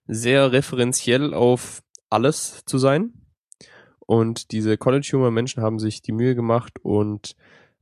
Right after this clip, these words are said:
äh, Szenen aus Tarantino-Movies chronologisch nach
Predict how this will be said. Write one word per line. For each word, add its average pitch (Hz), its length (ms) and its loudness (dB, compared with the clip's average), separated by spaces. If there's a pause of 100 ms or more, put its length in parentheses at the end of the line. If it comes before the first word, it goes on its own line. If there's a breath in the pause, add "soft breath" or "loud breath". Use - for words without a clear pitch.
äh, 107 280 2
Szenen 151 560 0
aus 135 240 -4
Tarantino-Movies 147 1500 -2 (340)
chronologisch 147 1120 0
nach 120 340 -4